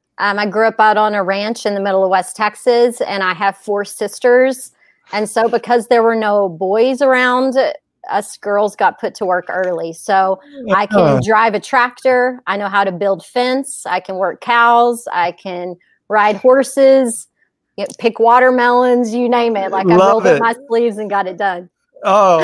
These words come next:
Speaker 2: man, that's
Speaker 1: <laughs>
Speaker 2: great. I, I honestly think every person should have to live on a farm slash ranch for at least, like, three months in their life. <laughs>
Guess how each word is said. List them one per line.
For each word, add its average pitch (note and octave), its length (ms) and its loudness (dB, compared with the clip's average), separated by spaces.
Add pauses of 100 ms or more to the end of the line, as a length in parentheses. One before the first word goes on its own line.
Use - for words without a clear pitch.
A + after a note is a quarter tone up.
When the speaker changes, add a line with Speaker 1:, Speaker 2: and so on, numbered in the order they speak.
(140)
Speaker 2:
man, D3+ 340 0
that's E3 280 0
Speaker 1:
<laughs> - 60 -12
Speaker 2:
great. D3 560 -2
I, A#3 280 2
I F#3+ 160 2
honestly F3+ 400 2
think D3+ 380 -8 (320)
every F3+ 340 -2
person D3 480 -6
should C#3 240 -8
have C#3 260 -4
to C3+ 140 -10
live C3+ 500 -4
on C3+ 220 -2
a B2+ 60 -4
farm C#3+ 480 0
slash C3+ 460 -4
ranch A#2+ 540 -4 (100)
for D#3 120 0
at B2+ 160 2
least, C3+ 400 -6
like, C3+ 300 0
three C3 240 -2
months A#2 340 -6
in B2 120 -6
their A2+ 140 -4
life. A#2+ 380 -8 (160)
<laughs> - 0 -